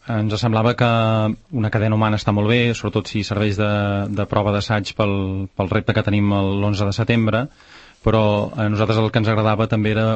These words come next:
omplir de contingut aquesta cadena, no només, eh, a través de la força i la transmissió que els que la formarem, doncs, ens, ens transmetrem de mà en mà, sinó, a més a més, donar-li aquest valor afegit d'homenatjar un poeta que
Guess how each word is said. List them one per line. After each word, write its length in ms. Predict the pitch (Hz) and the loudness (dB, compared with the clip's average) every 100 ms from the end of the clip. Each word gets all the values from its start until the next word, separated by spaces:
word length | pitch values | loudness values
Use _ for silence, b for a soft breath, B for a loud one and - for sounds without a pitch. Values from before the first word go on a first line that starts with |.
| 127 | 0
omplir 300 | 113 104 113 | -2 0 0
de 60 | 110 | 2
contingut 480 | 117 107 110 110 107 | 0 2 2 2 0
aquesta 320 | 104 101 110 | -2 -2 -4
cadena, 460 | 107 107 120 123 143 | -2 0 0 0 -2
no 300 | 180 120 104 | -4 -2 0
només, 380 | 104 107 98 - | 2 0 -2 -4
eh, 80 | 107 | -4
a 380 | 101 101 101 98 | -2 -4 -4 -4
través 300 | 104 101 98 | -2 -2 0
de 60 | 110 101 98 | 0 0 0
la 100 | 98 98 | -2 2
força 300 | 110 104 113 | 0 2 0
i 60 | |
la 40 | 104 | 0
transmissió 400 | 104 104 104 110 | 0 0 0 0
que 100 | 107 104 101 - B B B - | 0 0 -2 -6 B B B -4
els 160 | 101 | -4
que 140 | - 101 | 0 0
la 300 | 104 101 98 | 2 2 0
formarem, 480 | - 104 107 113 107 | -2 0 2 2 2
doncs, 240 | 101 98 | 2 2
ens, 280 | 104 98 92 104 | 0 0 0 -2
ens 220 | 101 - | -2 -2
transmetrem 720 | 104 110 104 110 107 104 104 | 0 0 2 0 0 0 -2
de 60 | 98 | 0
mà 140 | 104 | 0
en 80 | 110 | 0
mà, 120 | 120 120 131 B B - | 0 0 -4 B B -10
sinó, 240 | - 113 | -2 0
a 80 | 110 | 2
més 160 | 110 110 | 0 0
a 20 | |
més, 180 | 110 110 | 0 0
donar-li 380 | 120 110 104 107 | 0 0 0 -2
aquest 160 | 98 98 | -2 -2
valor 300 | 107 107 107 | 0 2 0
afegit 480 | 110 107 107 113 - | -2 -2 0 -2 -6
d'homenatjar 1040 | 123 104 104 101 101 101 104 107 104 107 104 | -6 -2 0 0 0 0 0 0 0 0 0
un 140 | 104 98 | 0 0
poeta 380 | 104 104 113 110 | 0 2 -2 0
que 200 | 101 | -4